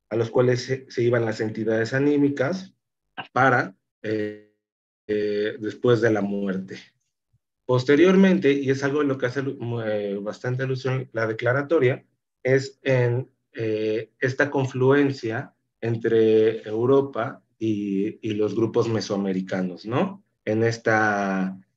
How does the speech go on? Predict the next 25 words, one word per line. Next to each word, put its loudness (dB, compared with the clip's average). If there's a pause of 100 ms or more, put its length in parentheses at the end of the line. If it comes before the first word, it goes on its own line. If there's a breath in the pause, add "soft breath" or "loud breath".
(460)
en 4
esta 2
imagen, 2
eh, 4
lo 0
que -6
podemos 0
ver 0
es -8
en -8
la -8
parte 0
de 4
arriba 2
la 2
iglesia -2
triunfante, -2
en -4
la -6
parte -8
de -2
abajo 0
la 4
iglesia -2
militante -4